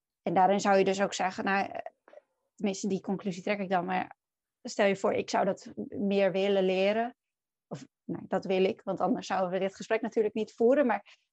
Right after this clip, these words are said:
ehm, stel je voor, ik zou een zielige film kijken, wat een, wat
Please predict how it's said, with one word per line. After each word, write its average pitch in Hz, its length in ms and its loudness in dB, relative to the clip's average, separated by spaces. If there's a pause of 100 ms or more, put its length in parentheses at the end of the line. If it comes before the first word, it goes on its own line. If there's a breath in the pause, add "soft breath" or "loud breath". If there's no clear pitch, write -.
ehm, 202 880 0 (1160)
stel 208 300 2
je 196 80 4
voor, 202 240 0
ik - 300 -6
zou 196 260 0
een 190 160 -4
zielige 196 340 -6
film 220 380 -2
kijken, 233 420 -2
wat - 180 -6
een, 196 260 -8
wat 185 340 -10